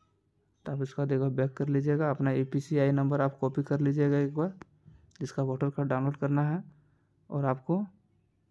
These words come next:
बैक करना है। जैसे ही आप अपना ईपीसीआई नंबर क्लिक कर लेते हैं, कॉपी कर लेते हैं, आपको दोबारा डैशबोर्ड पे आना है और ईपीआईसी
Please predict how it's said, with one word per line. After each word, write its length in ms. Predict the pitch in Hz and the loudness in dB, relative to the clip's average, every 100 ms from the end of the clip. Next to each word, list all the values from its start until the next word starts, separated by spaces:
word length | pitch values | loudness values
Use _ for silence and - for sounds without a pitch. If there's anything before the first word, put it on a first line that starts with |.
| _ | _
बैक 280 | - 139 131 | -2 0 0
करना 320 | - 139 143 | 0 0 2
है। 260 | 151 196 - - - _ _ _ _ _ _ _ _ _ _ _ _ _ _ - _ _ _ _ _ _ - | 0 -2 -6 -20 -20 _ _ _ _ _ _ _ _ _ _ _ _ _ _ -20 _ _ _ _ _ _ -2
जैसे 360 | 143 135 151 | 2 2 4
ही 140 | 147 147 | 4 4
आप 180 | - 139 | 0 0
अपना 260 | 139 147 143 | 2 4 4
ईपीसीआई 480 | 139 139 143 139 | 2 0 0 2
नंबर 380 | 143 139 143 147 143 - | 4 4 2 2 0 -2
क्लिक 240 | 139 139 | 0 0
कर 120 | 143 | 0
लेते 260 | 139 139 143 | 0 2 2
हैं, 180 | 147 190 - _ _ _ _ _ _ | 2 0 -8 _ _ _ _ _ _
कॉपी 240 | 143 135 156 | -2 0 0
कर 160 | 160 | 0
लेते 240 | 147 143 151 | 0 0 0
हैं, 80 | 151 | 0
आपको 300 | 139 139 143 | 0 -2 0
दोबारा 460 | 135 131 131 147 156 | 0 2 2 0 0
डैशबोर्ड 440 | 131 131 - 147 | -2 -2 -2 -4
पे 140 | - | 0
आना 220 | 139 135 143 | 0 2 2
है 140 | 143 | 0
और 420 | 76 139 143 170 - _ _ _ _ _ _ _ _ _ _ _ _ _ _ _ _ _ _ _ - | 0 2 2 0 -10 _ _ _ _ _ _ _ _ _ _ _ _ _ _ _ _ _ _ _ 0
ईपीआईसी 840 | 156 160 - 160 - 143 147 - | 2 2 2 2 4 2 2 2